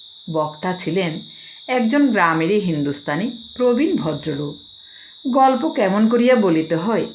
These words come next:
তাহা তিনি জানিতেন। তিনি বলিতেছিলেন, প্রেতজনিতে যদি কাহারও সংশয় থাকে,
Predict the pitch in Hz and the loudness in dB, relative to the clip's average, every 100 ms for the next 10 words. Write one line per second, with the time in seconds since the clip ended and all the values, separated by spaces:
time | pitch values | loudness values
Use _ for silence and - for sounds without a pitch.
0 | - 233 220 247 262 311 220 139 131 123 | -8 -4 -2 -2 0 0 0 -2 -4 -6
1 | 135 123 - - - - - - - - | -6 -8 -10 -16 -20 -20 -20 -20 -12 -2
2 | 247 254 220 165 156 170 - 220 185 139 | 2 4 4 2 0 -2 -2 0 0 -4
3 | - - - - 208 180 180 165 165 160 | -8 -16 -18 -4 0 0 0 0 0 -2
4 | 170 156 165 165 156 165 165 165 160 139 | -2 -2 -4 -4 -4 -2 -2 -2 -2 -4
5 | 143 180 175 165 139 247 | -4 -6 -6 -6 -6 -8